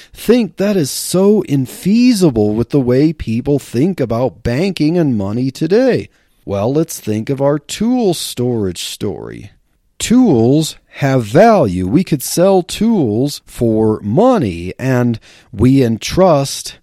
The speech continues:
storage sheds to store our tools, and we're willing to pay for the service because we want our s-, tools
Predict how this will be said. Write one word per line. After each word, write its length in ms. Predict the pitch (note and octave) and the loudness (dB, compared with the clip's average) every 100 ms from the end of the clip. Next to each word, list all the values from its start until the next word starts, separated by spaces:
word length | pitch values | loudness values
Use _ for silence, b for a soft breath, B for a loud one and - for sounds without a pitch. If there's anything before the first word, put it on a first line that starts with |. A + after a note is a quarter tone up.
| - | -12
storage 680 | - - G3+ B3+ A#3 C3+ G2 | -8 -2 2 4 4 4 2
sheds 760 | - A2 F#2+ E2 G#2 C#3 - | -4 -4 -6 -6 -8 -10 -8
to 120 | - | -6
store 480 | C#3+ - - A3 G#3 | -6 -4 0 2 4
our 160 | C#3+ C3+ | 2 0
tools, 720 | - - C#4 F#3+ A2 C#3 F3 | -2 0 2 2 0 0 0
and 160 | G#3 A3 | 0 0
we're 140 | G3+ | 0
willing 480 | B2 A#2+ C3+ D3 C#3 | 0 0 2 0 0
to 140 | - | -6
pay 600 | - - G3 G3+ A#2 B2+ - B B | -10 -4 -2 0 0 -2 -6 B B
for 280 | - B2+ A#2 | -2 0 0
the 120 | G#2 | -2
service 760 | - - A#3+ G#3 G#2 F#2 - | -4 -2 0 0 -2 -6 -6
because 480 | - B2 B2 C#3+ A#2+ | -6 -6 -4 -6 -4
we 160 | C3+ C#3+ | -2 -2
want 400 | B2+ D3+ D#3+ - | 2 2 2 0
our 240 | B2+ A#2+ | -2 0
s-, 180 | A#2 - | -2 -6
tools 680 | - - A#3+ E3 A2 B2+ B2 | -8 -2 0 0 0 -2 -6